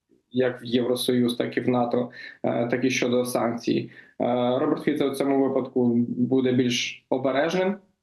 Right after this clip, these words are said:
тому що, я ж кажу, в нього не та політична вага і не те політичне становище,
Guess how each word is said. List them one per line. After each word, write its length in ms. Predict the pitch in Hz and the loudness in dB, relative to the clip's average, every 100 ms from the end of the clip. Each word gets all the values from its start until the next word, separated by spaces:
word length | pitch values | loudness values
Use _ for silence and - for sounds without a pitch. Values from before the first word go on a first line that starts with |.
| - 143 143 143 147 139 135 131 127 | -4 -2 0 0 0 0 0 -2 0
тому 160 | 123 | -2
що, 140 | 131 135 | 2 0
я 120 | 123 | 0
ж 120 | 123 | 0
кажу, 220 | 131 127 | 2 2
в 40 | 127 | 2
нього 260 | 131 127 | 2 2
не 200 | 127 135 | 2 2
та 180 | 139 143 | 2 0
політична 500 | 139 135 131 131 139 | 2 0 0 -2 0
вага 200 | 131 139 | 0 2
і 40 | 135 | 0
не 140 | 131 | 0
те 80 | 131 | 0
політичне 500 | 131 123 131 131 127 | 0 0 0 0 -2
становище, 720 | - 135 123 120 - - | 0 0 0 0 -2 -4